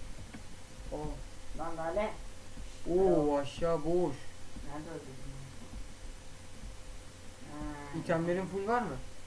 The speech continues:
Speaker 2: Dört tane var. Ya bir pickaxe, bir kazma falan var. Ee, bir kılıç falan var.
Speaker 1: Kötü müydü? Ya taştan mıydı?
Speaker 2: Taştan, taştan.
Speaker 1: Ha, olsun, tamam.
Speaker 2: Ha.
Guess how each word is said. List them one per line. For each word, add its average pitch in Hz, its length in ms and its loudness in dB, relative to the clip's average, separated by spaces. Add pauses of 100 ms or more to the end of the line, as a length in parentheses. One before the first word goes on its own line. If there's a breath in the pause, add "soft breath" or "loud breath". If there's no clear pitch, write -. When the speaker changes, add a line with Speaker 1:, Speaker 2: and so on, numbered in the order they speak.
(720)
Speaker 2:
Dört 139 460 -8
tane 143 320 -6
var. 139 80 -6 (520)
Ya - 200 -2
bir - 240 -6
pickaxe, - 440 -8
bir - 120 -6
kazma 160 260 -6 (140)
falan 156 120 -4
var. 117 220 -6 (280)
Ee, 117 40 -6 (240)
bir - 200 -10
kılıç 135 120 -8 (160)
falan 135 120 -6 (120)
var. - 60 -10 (1500)
Speaker 1:
Kötü 165 220 4
müydü? 202 260 4
Ya 131 180 6
taştan 202 400 8
mıydı? 151 280 4
Speaker 2:
Taştan, - 420 -4
taştan. - 200 0
Speaker 1:
Ha, 151 200 10
olsun, 135 320 2
tamam. 131 180 2 (1600)
Speaker 2:
Ha. - 60 -4